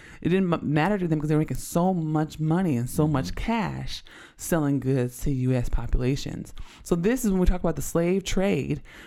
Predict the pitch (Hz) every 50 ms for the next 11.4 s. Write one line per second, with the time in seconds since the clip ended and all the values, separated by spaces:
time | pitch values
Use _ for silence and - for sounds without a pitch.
0 | - - 147 147 139 143 - 143 139 170 160 175 196 - 175 156 151 - - 175
1 | 185 202 - 185 160 143 120 104 - - - - 147 147 143 143 156 165 180 190
2 | 185 156 156 143 - - 127 147 165 165 160 - 165 165 185 208 247 254 185 196
3 | 202 196 - - - - - - 180 - - - 202 180 185 190 180 180 175 151
4 | 139 139 - - - - 190 196 196 - - 196 180 147 143 135 - - 208 220
5 | 254 - - - 92 107 156 196 - - - - - - - 147 139 151 156 -
6 | - - - - - - - 156 - 170 160 - 165 - - 165 185 202 202 -
7 | 196 180 170 170 170 180 180 160 147 151 147 135 - - 180 185 202 - - -
8 | 165 151 147 - - 202 196 - 156 139 143 139 139 139 - 165 151 160 160 -
9 | 156 147 143 143 147 156 180 175 147 131 110 107 - - - - - - - 156
10 | 160 175 165 151 143 139 135 127 156 196 208 208 180 151 - 151 151 151 - -
11 | 190 180 - 160 160 147 147 143